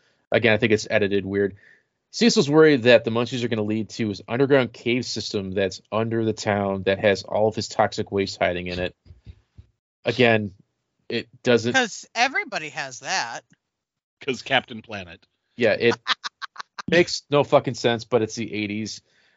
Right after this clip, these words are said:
Speaker 1: Um, we then cut to Melvis Land, which is having its grand reopening, and the Munchies are perverts. So they're in the bushes peeking on some girls that are bending over golfing.
Speaker 3: But why does golf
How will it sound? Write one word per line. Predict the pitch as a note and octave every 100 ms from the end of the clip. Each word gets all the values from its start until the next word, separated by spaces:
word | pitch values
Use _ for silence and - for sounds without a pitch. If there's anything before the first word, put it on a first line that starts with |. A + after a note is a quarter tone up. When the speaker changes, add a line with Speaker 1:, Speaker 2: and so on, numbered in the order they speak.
| _
Speaker 1:
Um, | G#2+ A2+ A2 G#2+ G#2+ G#2 - -
we | A#2
then | A#2+ E3+
cut | - D#3 D#3
to | - A#2
Melvis | A#2+ F#3 E3+ C#3+ B2
Land, | A#2+ G#2
which | G#2 G#2
is | G#2
having | A2 A#2 B2
its | A#2 -
grand | A2 A2 G#2 A#2+ C#3 C#3
reopening, | A#2+ C3+ C#3 C#3 - A2 G#2+ G#2+ G2+ _ _ _ _ -
and | A2 A2+ A2 A2 G#2+ F#2+ - -
the | G#2
Munchies | G2+ G#2+ A#2 G#2+
are | G#2
perverts. | - A2 G2 F#2 E2 - - -
So | - G#2+
they're | G2+
in | A2
the | G#2+
bushes | A2 G#2 G#2
peeking | - A2 A2 G2+
on | G2
some | G#2
girls | F#2+ G2 G2 F#2+
that | G2
are |
bending | F#2 G2+ G#2 G2
over | G2 G2 G2+
golfing. | G2 F#2+ G2 C3 C#3+ - _ _ _ _ _ -
Speaker 3:
But | G3
why | D#3+ D#3+ B3
does | D#4 A#3+
golf | D#3 C#3+ D#3